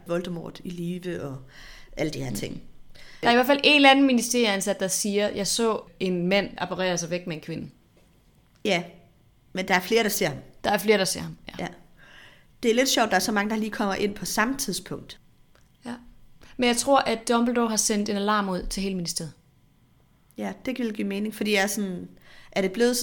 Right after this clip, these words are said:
Speaker 1: altså, har de været inde i ministeriet så lang tid nu, at det nu er blevet næste morgen, eller hvorfor kommer de lige pludselig alle sammen?
Speaker 2: Godt spørgsmål, det kunne sådan set også have været sådan noget. Men jeg føler, altså det der med, at de alle sammen rammer den sådan cirka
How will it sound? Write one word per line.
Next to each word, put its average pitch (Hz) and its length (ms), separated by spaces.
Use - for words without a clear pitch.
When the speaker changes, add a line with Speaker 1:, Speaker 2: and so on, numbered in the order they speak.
Speaker 1:
altså, 220 180
har 208 120
de 202 120
været 220 260
inde 233 120
i 233 40
ministeriet 220 360
så 220 120
lang 214 200
tid - 140
nu, 214 160
at 185 100
det 196 80
nu 202 80
er 214 60
blevet 190 180
næste 196 240
morgen, 240 320
eller 190 320
hvorfor 220 260
kommer 214 320
de 190 100
lige 190 120
pludselig 180 300
alle 190 120
sammen? 160 300
Speaker 2:
Godt 254 220
spørgsmål, 233 360
det 214 100
kunne 202 120
sådan 220 180
set 214 140
også 208 160
have 190 80
været 180 160
sådan 175 240
noget. 160 220
Men 196 140
jeg 202 100
føler, 285 320
altså 202 200
det 214 120
der 214 80
med, 190 180
at 202 140
de 190 100
alle 190 120
sammen 175 400
rammer 196 380
den 190 180
sådan 185 200
cirka 185 460